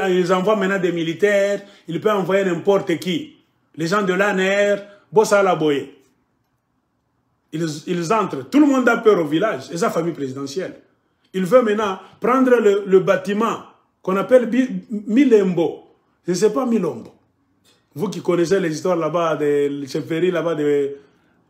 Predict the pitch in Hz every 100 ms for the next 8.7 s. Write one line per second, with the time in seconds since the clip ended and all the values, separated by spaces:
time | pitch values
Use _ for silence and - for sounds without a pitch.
0 | _ _ _ _ - 170 190 185 156 151
1 | 143 180 160 113 - _ _ _ _ _
2 | _ _ _ _ _ _ - 170 240 165
3 | 226 214 202 185 160 160 170 170 196 175
4 | 175 151 - - _ 220 254 202 185 175
5 | 220 190 165 - 170 202 175 - - _
6 | _ _ - 165 165 - 170 208 160 -
7 | 254 247 202 165 190 - 214 233 269 208
8 | 180 160 180 165 180 -